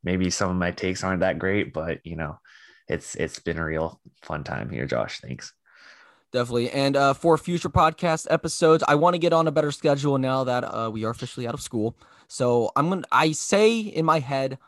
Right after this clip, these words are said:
Speaker 2: Monday through Friday, but I do wanna get at least three a week. Uh, I think recapping, uh, a series in the middle of them and then after the fact,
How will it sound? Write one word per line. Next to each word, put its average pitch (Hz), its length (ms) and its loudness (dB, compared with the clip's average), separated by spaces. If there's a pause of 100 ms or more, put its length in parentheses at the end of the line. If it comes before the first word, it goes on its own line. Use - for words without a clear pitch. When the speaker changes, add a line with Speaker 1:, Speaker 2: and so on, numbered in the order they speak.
Speaker 2:
Monday 123 320 -2
through 123 160 -6
Friday, 117 320 0
but 160 120 4
I 180 80 6
do 220 140 4
wanna 220 160 6
get 160 120 4
at 135 120 2
least 131 220 -4
three 127 160 -4
a 113 80 -2
week. 107 320 -8 (320)
Uh, 107 160 0
I 131 100 -2
think 123 200 -4
recapping, 120 720 -2
uh, 113 400 0 (120)
a 113 280 -2
series 117 580 -4
in 113 60 -4
the 113 80 -4
middle 175 260 4
of 156 60 0
them 160 200 2
and 120 120 -4
then 107 140 -10
after 139 300 0
the 131 80 -6
fact, 131 400 -4